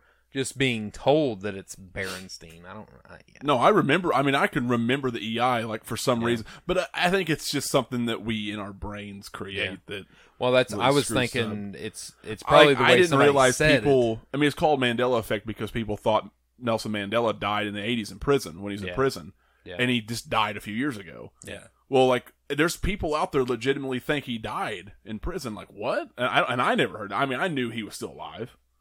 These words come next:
Speaker 2: And, I mean, I knew that he just died recently.
Speaker 1: Yeah.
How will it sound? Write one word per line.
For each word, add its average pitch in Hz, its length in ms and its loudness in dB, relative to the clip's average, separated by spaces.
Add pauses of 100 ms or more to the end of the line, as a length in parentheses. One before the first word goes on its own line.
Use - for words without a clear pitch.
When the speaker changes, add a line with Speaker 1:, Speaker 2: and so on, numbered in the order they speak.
(220)
Speaker 2:
And, 113 280 -6
I 127 60 0
mean, 120 140 0
I 117 60 -2
knew 117 140 0
that 101 60 -4
he 95 80 -10
just 101 140 -12
died 90 200 -10
recently. 98 580 -8
Speaker 1:
Yeah. 90 180 -12